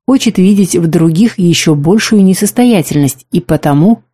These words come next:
навязывает им ощущение провала, тупика, тотального невезения.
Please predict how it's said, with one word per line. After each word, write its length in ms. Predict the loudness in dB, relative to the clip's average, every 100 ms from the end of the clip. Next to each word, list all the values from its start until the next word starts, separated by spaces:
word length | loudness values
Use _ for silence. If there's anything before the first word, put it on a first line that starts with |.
| -2
навязывает 680 | 0 2 0 0 0 0
им 120 | 2 2
ощущение 600 | 0 -2 0 2 2 2
провала, 680 | 0 0 0 0 -2 -4 -8 -6
тупика, 580 | -4 -4 -4 -2 -4 -6 _
тотального 600 | -4 -4 -2 0 0 0
невезения. 920 | 0 2 0 0 0 2 0 -2 -4